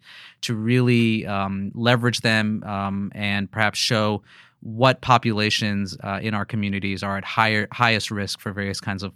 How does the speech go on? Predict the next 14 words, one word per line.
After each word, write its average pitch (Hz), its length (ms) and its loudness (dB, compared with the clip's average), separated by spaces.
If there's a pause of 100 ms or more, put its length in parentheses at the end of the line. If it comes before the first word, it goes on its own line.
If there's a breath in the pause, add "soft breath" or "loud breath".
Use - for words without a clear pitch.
uh, 92 140 -10
healthcare, 98 640 -6
uh, 95 160 -10
disparities. 98 640 -6 (380 loud breath)
So 104 340 0
that 131 300 2 (180)
kind 127 240 4
of 107 80 -2
work, 110 220 0
I 104 60 4
think, 107 260 -2
can 110 100 -2
really 107 220 -2
help, 107 220 -2